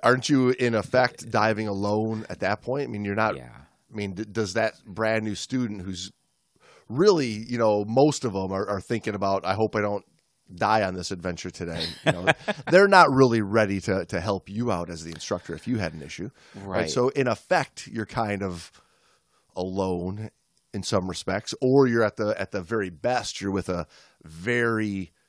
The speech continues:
Speaker 1: inexperienced bad buddy.
Speaker 2: Yeah, I mean,
Speaker 1: Nine
Speaker 2: the,
Speaker 1: times out of ten.
Speaker 2: the other side of that, though, James, is really,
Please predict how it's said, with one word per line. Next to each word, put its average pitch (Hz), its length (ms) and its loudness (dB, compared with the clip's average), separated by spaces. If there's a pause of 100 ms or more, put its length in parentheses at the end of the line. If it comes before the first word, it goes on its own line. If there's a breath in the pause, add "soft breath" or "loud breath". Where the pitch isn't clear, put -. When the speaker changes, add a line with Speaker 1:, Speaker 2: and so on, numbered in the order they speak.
(200)
Speaker 1:
inexperienced 101 1040 -2
bad 92 320 2
buddy. 82 380 -4 (220)
Speaker 2:
Yeah, 107 500 4 (160)
I 139 100 0
mean, 135 180 2
Speaker 1:
Nine 147 240 8
Speaker 2:
the, 117 80 -4
Speaker 1:
times 120 280 4
out 101 140 4
of 90 80 -8
ten. 95 300 0
Speaker 2:
the 143 160 4
other 135 160 8
side 117 300 6
of 98 80 2
that, 85 220 2
though, 73 160 -4
James, 76 300 -6
is 76 140 -6
really, 92 540 4